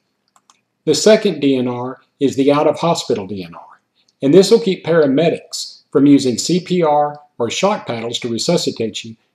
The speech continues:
if they're called to your place of business or your home. Once this document is signed, witnessed, and notarized, keep this document in a place where your loved ones can get to it quickly.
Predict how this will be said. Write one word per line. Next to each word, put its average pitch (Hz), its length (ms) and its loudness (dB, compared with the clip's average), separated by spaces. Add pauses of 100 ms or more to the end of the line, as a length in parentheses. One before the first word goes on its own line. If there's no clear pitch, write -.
if 143 160 2
they're 139 160 4
called 156 320 0
to 135 80 -2
your 110 100 -4
place 151 360 0
of 110 120 -6
business 147 680 -4
or 135 120 2
your 127 200 2
home. 131 340 -6 (560)
Once 185 280 2
this 202 200 2
document 170 480 0
is 95 140 -6
signed, 151 540 -6 (200)
witnessed, 147 640 2
and 147 300 0
notarized, 104 640 -2 (320)
keep 190 240 0
this 190 160 2
document 156 460 0
in 131 100 0
a 110 60 -10
place 143 720 -4
where 131 160 4
your 120 240 2
loved 151 240 4
ones 156 480 -6
can 120 160 -6
get 135 220 0
to 139 120 2
it 139 140 2
quickly. 131 420 -4